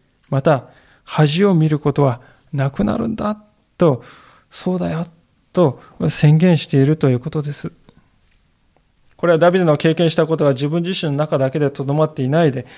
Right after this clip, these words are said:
他の人にもこれは言えるんだ。あなたにも言えることですよ。これは真理です。一般的な原則です。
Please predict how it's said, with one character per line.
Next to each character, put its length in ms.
他 240
の 120
人 200
に 100
も 260
こ 100
れ 80
は 120
言 80
え 120
る 100
ん 60
だ。 160
あ 60
な 120
た 120
に 80
も 120
言 100
え 40
る 100
こ 120
と 100
で 100
す 140
よ。 360
こ 160
れ 60
は 140
真 400
理 120
で 120
す。 220
一 160
般 180
的 220
な 120
原 220
則 260
で 120
す。 220